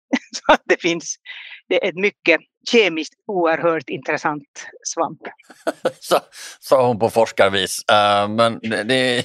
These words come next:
Speaker 2: <laughs> låter ju fruktansvärt alltihop. Man har hela tiden kämpat med de här problemen och då är vi framme egentligen vid när vi börjar med en riktig växtodling. Det är dels för att man vill bli av med den här skiten och dels så vill man se till att vi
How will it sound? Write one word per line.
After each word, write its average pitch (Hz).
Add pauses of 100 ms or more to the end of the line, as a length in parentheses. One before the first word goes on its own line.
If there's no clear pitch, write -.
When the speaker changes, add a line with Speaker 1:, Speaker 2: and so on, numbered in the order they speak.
(120)
Speaker 2:
<laughs> -
låter 127
ju 135
fruktansvärt -
alltihop. 98 (800)
Man 143
har 147
hela 147
tiden 117
kämpat 110
med 123
de 123
här 98
problemen 87
och -
då 127
är 113
vi 107
framme 107
egentligen 101
vid 92
när 92
vi 92
börjar 92
med 95
en 85
riktig 92
växtodling. 92
Det 95
är 92
dels 110
för 101
att 90
man 98
vill 92
bli 90
av 82
med 87
den 107
här 113
skiten 110
och 95
dels 101
så 101
vill 92
man 92
se 92
till 82
att 80
vi 78